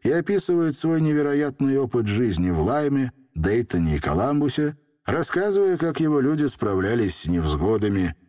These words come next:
и выживали. Доктор Дэвид Кол взялся за нелёгкую задачу попытаться компенсировать ущерб, нанесённый его пациенту за прошедшие два с половиной года,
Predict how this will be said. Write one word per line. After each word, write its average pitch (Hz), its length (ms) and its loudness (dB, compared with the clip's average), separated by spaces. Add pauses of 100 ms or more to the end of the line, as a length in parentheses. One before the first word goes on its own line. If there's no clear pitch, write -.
(100)
и 107 120 0
выживали. 73 680 -2 (680)
Доктор - 460 0
Дэвид 147 420 0
Кол - 720 -2
взялся 170 540 0
за 156 100 0
нелёгкую 143 500 0
задачу 147 600 0 (200)
попытаться 175 640 -2
компенсировать 151 1040 0
ущерб, 127 540 -2
нанесённый 117 680 0
его 117 220 2
пациенту 113 580 0
за 104 140 0
прошедшие 101 600 0
два 110 220 0
с - 40 -10
половиной 98 580 0
года, 87 380 -2